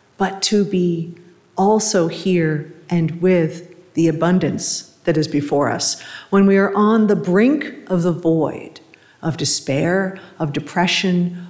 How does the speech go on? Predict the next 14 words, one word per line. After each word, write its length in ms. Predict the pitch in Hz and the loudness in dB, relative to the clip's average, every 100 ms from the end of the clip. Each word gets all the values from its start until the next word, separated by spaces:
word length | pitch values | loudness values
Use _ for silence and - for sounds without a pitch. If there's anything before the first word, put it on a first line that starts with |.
| - | -2
of 240 | 175 175 | -2 -2
grief, 680 | - 175 208 240 - - - - - _ _ | 0 2 4 2 -2 -14 -16 -20 -20 _ _
those 460 | - 160 185 214 208 | -2 4 6 6 4
are 80 | 196 | 0
pretty 340 | 196 202 190 | 0 2 4
abundant 680 | 170 170 180 175 170 175 - | 2 2 2 2 0 -2 -4
too. 420 | - 160 110 - - _ _ _ _ _ _ _ _ _ _ _ _ _ _ _ _ _ _ _ - | -4 -4 -6 -10 -18 _ _ _ _ _ _ _ _ _ _ _ _ _ _ _ _ _ _ _ -4
That 300 | 160 190 151 | -2 -2 0
vastness 1040 | 180 185 226 - - 143 160 - - - - | 0 2 -2 -4 -4 -2 -2 -4 -6 -10 -2
that 160 | 175 | 0
can 180 | 175 170 | 2 0
seem 380 | 160 - 170 165 | 0 0 0 0
without 560 | 165 160 202 247 - | 0 2 2 2 -2
anchor. 500 | - 180 175 180 - | -2 0 0 -4 -8